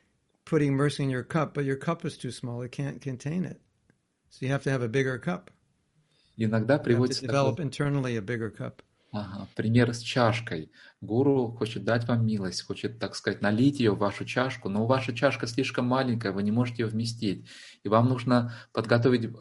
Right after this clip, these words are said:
Speaker 2: чашку большего размера.
Speaker 1: Вот.
Speaker 2: И это внутренняя, внутренний процесс, внутренняя подготовка чашки.
Speaker 1: You, you know, in Madhurya Kadamini it says, sometimes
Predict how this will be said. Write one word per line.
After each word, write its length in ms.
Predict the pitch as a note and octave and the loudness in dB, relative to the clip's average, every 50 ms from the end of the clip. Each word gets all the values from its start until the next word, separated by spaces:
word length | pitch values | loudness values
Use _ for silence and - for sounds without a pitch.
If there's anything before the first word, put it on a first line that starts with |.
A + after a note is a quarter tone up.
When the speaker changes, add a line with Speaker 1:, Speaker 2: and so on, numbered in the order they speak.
| - - - | -16 -14 -4
Speaker 2:
чашку 380 | - - B2+ B2 - - B2 | 0 0 0 0 0 -2 0
большего 500 | G#2 G#2+ C3 D3 C#3+ - - A2+ A2 G#2+ | 4 8 8 8 8 6 4 2 4 4
размера. 540 | G#2 G2+ G2 - G#2 G2+ G2 F#2 F2+ F2 F2 | 4 2 2 0 0 0 0 0 0 -4 -6
Speaker 1:
Вот. 100 | - - | 0 4
Speaker 2:
И 60 | A2+ | 4
это 240 | B2+ B2+ B2+ C#3 C3 | 6 6 6 4 4
внутренняя, 800 | - A2 A#2 B2+ D3 E3 D3+ D#3 C#3 A#2+ A2 G#2 G2 F#2+ F#2+ F2+ - - - | 4 2 2 4 4 4 4 4 2 2 2 2 2 2 0 -2 -4 -4 -2
внутренний 380 | A#2+ C#3 C#3 - B2 A2 G2+ | 0 0 0 2 0 0 0
процесс, 480 | - - - - - - G2 F2+ - - | 0 0 -2 -2 -2 -4 -4 -4 -4 -2
внутренняя 460 | G#2+ B2 C#3 A2+ G#2+ G#2 G2+ F#2+ F2+ | 0 0 2 2 0 -2 -2 -2 -4
подготовка 560 | - - - - G2 - - F2+ F2 - - | -4 -6 -6 -6 -6 -4 -6 -6 -8 -10 -14
чашки. 480 | - - - F2 E2 - - _ _ _ _ _ _ - | -18 -14 -12 -12 -12 -12 -14 _ _ _ _ _ _ -6
Speaker 1:
You, 260 | A3 E3 E3+ D#3+ D#3+ C3+ | -2 0 0 0 -2 -2
you 240 | - E3 D#3 D#3+ D#3+ | 0 2 4 4 6
know, 300 | D#3 D#3 D3+ D#3 D3+ D3 | 6 8 8 8 8 8
in 180 | C#3+ C#3 C#3 | 6 6 4
Madhurya 500 | C3+ C3 C3 A#2 A#2 C#3 C#3 C#3 C3+ B2+ | 4 2 0 2 2 2 4 4 4 2
Kadamini 680 | A2 B2+ C3 B2 A#2 C3 C3+ C#3+ D3 D3+ C#3 B2+ B2 B2 | 2 0 -2 -2 0 0 0 0 0 0 0 0 0 -2
it 160 | B2 A#2+ A2 | -4 -6 -6
says, 280 | - - B2 A#2+ A#2 - | -4 -4 -2 -2 -2 -4
sometimes 720 | - - - D3 C#3 C3+ - D3 C#3+ C#3 C3 A#2 - - | -6 -2 0 0 0 2 2 2 2 2 2 -2 -4 -10